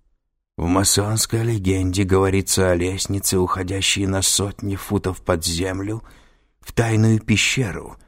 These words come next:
где сокрыто утраченное слово». Питер пришёл в ужас. «Ты же знаешь легенду»,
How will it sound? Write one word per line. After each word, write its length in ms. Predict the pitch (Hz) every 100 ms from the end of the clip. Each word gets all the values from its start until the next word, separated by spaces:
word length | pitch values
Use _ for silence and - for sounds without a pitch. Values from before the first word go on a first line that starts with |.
| _ _ _ _ -
где 260 | 107 127
сокрыто 520 | 113 113 - 113 -
утраченное 680 | 104 101 107 98 - 90 90
слово». 640 | 90 - 82 73 - - - - _ _ _ _ _ _ _ _ _ _ _ _ -
Питер 400 | 98 139 139 127
пришёл 520 | 107 107 - 76 73
в 140 | 73
ужас. 480 | 76 - 67 - - _ _ _ _ _ _ _ _ _ _ _ _
«Ты 180 | - 147
же 200 | 127 139
знаешь 680 | 123 139 139 90 78 73 -
легенду», 840 | 82 82 82 85 78 80 80 80